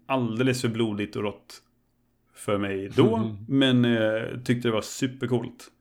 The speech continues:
Speaker 1: i alla fall. Eh.
Speaker 2: Men det, så, så From Software satte klorna i dig tidigt?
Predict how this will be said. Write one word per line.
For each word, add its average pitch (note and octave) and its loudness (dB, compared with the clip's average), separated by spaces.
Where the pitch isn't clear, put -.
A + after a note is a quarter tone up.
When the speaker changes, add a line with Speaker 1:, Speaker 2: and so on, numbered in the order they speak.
Speaker 1:
i A#2+ -8
alla A2 -6
fall. G#2 -10
Eh. F#2 -10
Speaker 2:
Men A2+ 0
det, B2+ 0
så, A2+ -2
så - -8
From A#2+ 2
Software B2 2
satte G#2+ -4
klorna G#2+ -2
i G2 0
dig F#2+ 0
tidigt? A2 -6